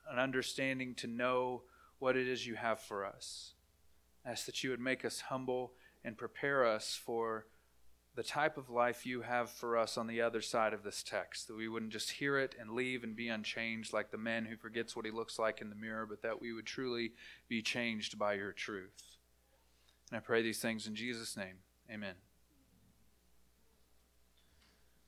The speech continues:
So if you have your Bibles, open them to Hebrews chapter three.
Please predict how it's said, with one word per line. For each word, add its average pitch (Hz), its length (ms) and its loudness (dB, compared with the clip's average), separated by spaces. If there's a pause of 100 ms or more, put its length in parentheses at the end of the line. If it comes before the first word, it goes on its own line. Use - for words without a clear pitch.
(1300)
So - 140 4
if 143 140 6
you 160 80 10
have 165 80 10
your 160 80 6
Bibles, 165 340 10
open 160 200 6
them 156 200 0
to 139 360 4
Hebrews 156 600 2
chapter 143 460 6
three. 180 600 4